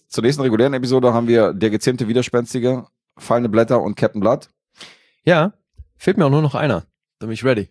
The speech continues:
Speaker 1: Sehr fleißig.
Speaker 2: Oh
Speaker 1: Ich
Speaker 2: ja.
Speaker 1: hab nur Der gezähmte Widerspenstige bis jetzt gesehen.
Speaker 2: Der,
Speaker 1: Also.
Speaker 2: das ist der einzige, der mir fehlt.
Speaker 1: Und, ähm, für die Support-Episode müsste das die Woche sein, wo wir dann über Margin Call und verirrte Kugel reden für Zero Famous.
Speaker 2: Hm.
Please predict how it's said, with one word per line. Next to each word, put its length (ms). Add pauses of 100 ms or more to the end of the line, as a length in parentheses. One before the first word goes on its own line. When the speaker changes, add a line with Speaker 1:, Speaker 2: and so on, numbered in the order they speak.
(140)
Speaker 1:
Sehr 240
fleißig. 560
Speaker 2:
Oh 80
Speaker 1:
Ich 80
Speaker 2:
ja. 60
Speaker 1:
hab 100
nur 100
Der 120
gezähmte 280
Widerspenstige 520
bis 100
jetzt 180
gesehen. 360 (100)
Speaker 2:
Der, 80
Speaker 1:
Also. 120
Speaker 2:
das 100
ist 160
der 80
einzige, 220
der 100
mir 100
fehlt. 260 (600)
Speaker 1:
Und, 400
ähm, 640 (500)
für 140
die 80
Support-Episode 680
müsste 260
das 140
die 120
Woche 180
sein, 320
wo 120
wir 120
dann 180
über 160
Margin 320
Call 220
und 100
verirrte 300
Kugel 300
reden 260
für 140
Zero 220
Famous. 540
Speaker 2:
Hm. 280